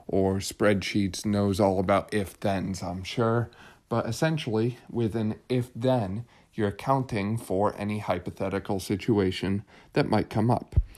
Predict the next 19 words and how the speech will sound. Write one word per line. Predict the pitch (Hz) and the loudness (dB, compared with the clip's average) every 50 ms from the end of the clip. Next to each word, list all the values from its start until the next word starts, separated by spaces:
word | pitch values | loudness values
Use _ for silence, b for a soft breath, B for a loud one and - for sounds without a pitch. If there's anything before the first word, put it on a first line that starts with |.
| B B B B B | B B B B B
So | - - 127 110 104 101 104 104 95 | 0 4 6 6 8 8 6 4 2
maybe | 98 117 120 120 117 120 | 2 4 4 4 4 4
you | 117 113 113 | 4 4 4
say | 113 - 117 113 | 4 2 2 2
something | 113 120 110 104 107 107 110 | 2 0 -2 -2 -2 -2 0
like, | 107 107 104 - - - _ - | 0 0 -2 -4 -8 -10 _ 2
"If | 139 135 127 120 120 - - - b b b b b b b b _ | 4 4 4 4 2 -2 -8 -18 b b b b b b b b _
I | - 104 104 104 104 104 107 107 110 | 0 0 2 2 2 0 0 0 0
sleep | 110 - - - 120 113 104 98 - - | -2 -2 -4 0 0 2 2 2 4 6
in, | 147 156 156 151 143 143 139 - b b b b b b b - | 6 6 6 6 4 4 2 0 b b b b b b b -8
then | - 113 113 127 123 120 120 120 117 120 127 - - - | -4 0 4 6 6 6 6 6 4 4 2 0 -4 -4
I | 107 107 110 110 110 | -2 0 2 4 4
will | 104 101 104 107 104 107 107 107 107 110 110 - _ _ _ | 4 4 4 4 4 4 4 4 4 4 2 -4 _ _ _
go | - 104 98 104 | 2 2 4 4
do | 98 117 110 | 4 4 2
my | 107 107 107 | 4 4 4
workout | 104 104 101 95 90 - 110 104 104 - - - | 4 4 4 2 2 2 2 2 2 0 0 -2
after | 107 107 104 - - | -2 -2 -2 -2 0
work." | 107 120 123 110 - - - - | 4 6 6 6 4 2 -4 -14